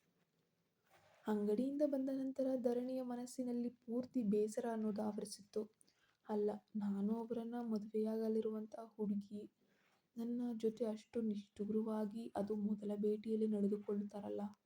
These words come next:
ನಾನೇನ್ ಬೇಕು ಅಂತ ಮಾಡಿದ್ನಾ? ಹತ್ತು ಸಾವಿರ ರೂಪಾಯಿ ನಷ್ಟವಾಗಿದೆ ಎಂದು ಒಪ್ಕೊಳ್ತೇನೆ, ಆದ್ರೆ ಅದನ್ನು ಹೇಳುವ ರೀತಿ ಇದೆ ಅಂತ ಹೀಗೆ ರೇಗ್ಬೇಕಾ?" ಅವರಿಗೆ ನನ್ ಬಗ್ಗೆ ಯಾವುದೇ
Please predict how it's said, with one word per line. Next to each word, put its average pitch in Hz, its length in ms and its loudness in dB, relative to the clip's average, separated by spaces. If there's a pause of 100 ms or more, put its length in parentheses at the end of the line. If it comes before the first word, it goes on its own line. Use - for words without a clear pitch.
(540)
ನಾನೇನ್ 233 300 0
ಬೇಕು 202 380 4
ಅಂತ 240 220 -4
ಮಾಡಿದ್ನಾ? 208 500 0 (320)
ಹತ್ತು 220 320 -6
ಸಾವಿರ 202 400 -2
ರೂಪಾಯಿ 226 340 -4
ನಷ್ಟವಾಗಿದೆ 208 760 -4
ಎಂದು 233 220 0
ಒಪ್ಕೊಳ್ತೇನೆ, 220 760 0 (720)
ಆದ್ರೆ 208 400 0 (100)
ಅದನ್ನು 214 500 0 (800)
ಹೇಳುವ 214 360 8
ರೀತಿ 240 340 2
ಇದೆ 214 220 0 (260)
ಅಂತ 240 200 -2
ಹೀಗೆ 233 360 0
ರೇಗ್ಬೇಕಾ?" 214 540 0 (4000)
ಅವರಿಗೆ 247 320 4
ನನ್ 226 200 0
ಬಗ್ಗೆ 220 200 0
ಯಾವುದೇ 202 300 4